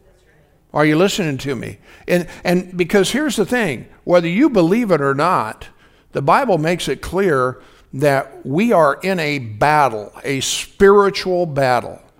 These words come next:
When Paul was writing there in the church, uh, to the church there in Ephesus, he said, "Finally, my brethren, be strong in the Lord and in the power of his might. Put on the whole armor of God so that you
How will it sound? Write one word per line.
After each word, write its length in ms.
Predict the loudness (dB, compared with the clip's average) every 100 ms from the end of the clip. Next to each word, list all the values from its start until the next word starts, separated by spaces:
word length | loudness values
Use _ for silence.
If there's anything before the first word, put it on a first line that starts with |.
| _ _ _ _ -12
When 160 | -6
Paul 260 | 2 4 4
was 160 | 2
writing 360 | 2 2 2 0
there 200 | 0 -2
in 80 | -4
the 80 | -6
church, 460 | -6 -6 -6 -4
uh, 180 | -2 -2
to 160 | -2 -6
the 100 | -6
church 340 | -4 -6 -2
there 180 | 0 0
in 80 | 0
Ephesus, 640 | -2 -2 -6 -6 -6 -10 -18 -14
he 100 | -8
said, 240 | 0 0 0
"Finally, 380 | 0 -2 -2 -2
my 160 | -2
brethren, 400 | 0 0 0 -2
be 100 | -2
strong 480 | -6 -4 0 2 0
in 100 | -2
the 120 | -2
Lord 320 | -2 -2 -2
and 120 | -2 -4
in 140 | -6
the 80 | -8
power 500 | -4 -2 0 -2 -2
of 280 | -2 -2 -6 -20 -20
his 420 | -2 4 4 4
might. 520 | 0 -2 -4 -10 -16 -20 -20 -20 -20 _
Put 120 | 0 2
on 200 | 2 2
the 80 |
whole 300 | 0 2 2
armor 340 | 4 2 4 2
of 160 | 2
God 360 | 0 2 4 2
so 200 | 0 0
that 240 | 0 -2
you 760 | -6 -4 0 0 0 -2 -6